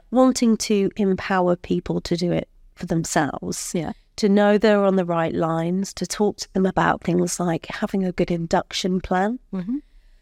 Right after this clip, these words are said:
Speaker 2: Hmm.
Speaker 1: um, having the right sort of future-proof materials that they can continue to use, um, long after we've gone.
Speaker 2: Yeah.
Speaker 1: Um, and then being able to sort of support and sustain. So I think one of the best things that I've seen is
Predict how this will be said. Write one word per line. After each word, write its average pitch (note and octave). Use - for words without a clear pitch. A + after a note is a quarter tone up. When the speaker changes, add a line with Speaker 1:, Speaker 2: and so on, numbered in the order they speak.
Speaker 2:
Hmm. F3+
Speaker 1:
um, F#3
having G#3+
the G#3
right G3
sort G3
of F3+
future-proof G#3+
materials F#3+
that -
they F3+
can F#3+
continue F#3+
to -
use, G3+
um, F3
long F#3+
after E3+
we've E3+
gone. G3
Speaker 2:
Yeah. D#3
Speaker 1:
Um, F#3+
and B3+
then D4+
being D#4
able E4
to A#3
sort G#3
of F#3+
support -
and F#3
sustain. G#3
So F#3
I F#3
think B3+
one G#3+
of G#3+
the G#3
best -
things G3
that -
I've F3+
seen F3
is E3+